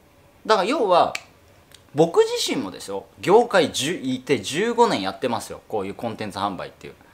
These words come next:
でね、やっぱその業界の市場っていうかベターな、うん、なんかそういうのが自分の中でやっぱ確立されてるんですよ。価格帯も、価格テストも結構してますし、まあ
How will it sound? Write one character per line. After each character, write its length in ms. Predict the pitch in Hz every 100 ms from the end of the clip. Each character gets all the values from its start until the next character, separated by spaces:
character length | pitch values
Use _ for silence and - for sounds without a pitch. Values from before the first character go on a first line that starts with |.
| _ _
で 100 | 120
ね、 220 | 143 285 - - - - -
や 140 | - 240
っ 40 |
ぱ 120 | 180
そ 120 | 165 175
の 240 | 165 151
業 320 | 143 220 254
界 320 | 254 247 240
の 320 | 254 269 - - _ _ _
市 220 | - - 170
場 280 | 202 196
っ 80 | 196
て 80 | 185
い 20 |
う 40 | 113
か 80 | - -
ベ 140 | 160
タ 140 | 143
ー 120 | 104 80
な、 140 | 71 - _ _ _ _ _ 73
う 60 |
ん、 240 | 90 87 92
な 80 | 92
ん 40 |
か 120 | -
そ 100 | 101
う 40 | 92
い 40 |
う 20 |
の 100 | 80
が 140 | 73 - 120
自 180 | 131
分 80 | 196
の 80 | 214
中 200 | 208 135
で 120 | 104
や 100 | 117
っ 20 |
ぱ 80 | -
確 220 | - -
立 200 | 165 156
さ 100 | -
れ 80 | 143
て 80 | 139
る 80 | 120
ん 40 |
で 40 | -
す 40 |
よ。 60 | - _ _ _ _ _ -
価 140 | 139
格 300 | 131 131 -
帯 140 | 120 107
も、 80 |
価 140 | - 165
格 180 | 202 -
テ 120 | 214
ス 60 |
ト 60 | 135
も 60 | -
結 200 | 151 -
構 120 | -
し 100 | -
て 80 | 120
ま 140 | -
す 160 | - -
し、 340 | 123 131 104 - - -
ま 160 |
あ 40 | 127